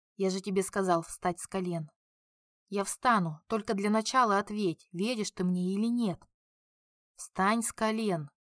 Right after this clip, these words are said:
холодным голосом повторил Жан и протянул мне свою руку.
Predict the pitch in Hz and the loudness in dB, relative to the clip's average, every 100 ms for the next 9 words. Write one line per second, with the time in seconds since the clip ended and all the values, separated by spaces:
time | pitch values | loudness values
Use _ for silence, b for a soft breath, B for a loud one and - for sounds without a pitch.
0 | _ - 190 180 170 170 165 208 220 - | _ -6 0 2 2 -2 2 2 2 -2
1 | 165 175 - 185 165 160 175 226 226 - | -4 -6 -4 -2 -2 -2 2 2 0 -6
2 | 196 175 175 175 220 190 165 214 - 180 | -6 -4 -2 0 2 0 -2 -6 -6 -6
3 | 190 202 175 - 156 | -4 -4 -4 -6 -16